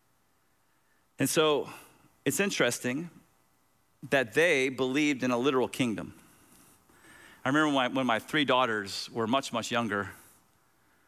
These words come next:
uh, many years ago, I was telling them about the second coming of Jesus. And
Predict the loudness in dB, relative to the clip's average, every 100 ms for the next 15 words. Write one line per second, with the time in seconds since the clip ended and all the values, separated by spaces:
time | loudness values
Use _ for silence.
0 | _ _ _ -4 0 2 2 0 0 0
1 | 2 2 0 -4 -2 -2 -2 -2 -2 -2
2 | -4 -6 -4 -6 -4 -2 0 -2 -4 -2
3 | 2 2 0 -6 -6 -6 -6